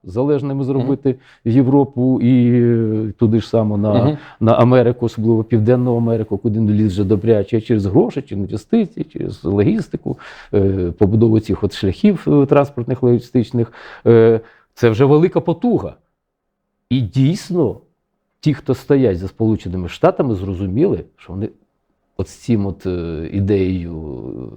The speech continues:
Speaker 1: е, Бжезінського і Кісінджера піднімати,
Speaker 2: Мгм.
Speaker 1: розвивати Китай, вони програли стратегічну війну, і їм треба негайно надолужувати.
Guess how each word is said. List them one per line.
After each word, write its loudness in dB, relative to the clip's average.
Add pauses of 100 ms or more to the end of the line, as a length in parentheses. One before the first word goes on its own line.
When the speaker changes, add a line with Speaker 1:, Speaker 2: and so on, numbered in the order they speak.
(160)
Speaker 1:
е, -14
Бжезінського -4
і -4
Кісінджера -2 (280)
піднімати, 0 (240)
Speaker 2:
Мгм. 0
Speaker 1:
розвивати 2
Китай, 0 (220)
вони -2
програли 0 (280)
стратегічну -2
війну, 0 (200)
і 4
їм 0
треба 0
негайно -2
надолужувати. -4